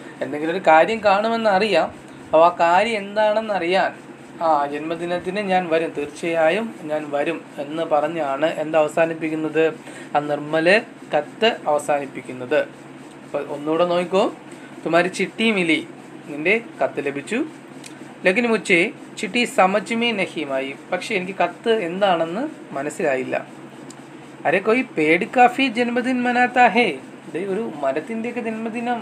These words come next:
ആഘോഷിക്കുമോ? ക്യാ തും മേരെ സാത്ത് മസാക് നഹി കർ രഹി ഹോ? നീ എന്നെ കളിയാക്കുന്നതല്ലല്ലോ, എന്നെ, എന്നോട്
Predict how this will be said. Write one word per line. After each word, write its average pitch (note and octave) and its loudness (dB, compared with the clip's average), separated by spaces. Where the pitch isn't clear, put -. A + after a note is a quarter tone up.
ആഘോഷിക്കുമോ? G3+ -2
ക്യാ G3 4
തും B3+ 0
മേരെ F#3 4
സാത്ത് G#3+ 2
മസാക് G3 2
നഹി B3 -4
കർ C4+ -2
രഹി B3+ -2
ഹോ? D4+ -4
നീ F3+ -10
എന്നെ G3 -4
കളിയാക്കുന്നതല്ലല്ലോ, A#3+ 2
എന്നെ, E3+ -4
എന്നോട് F#3 -6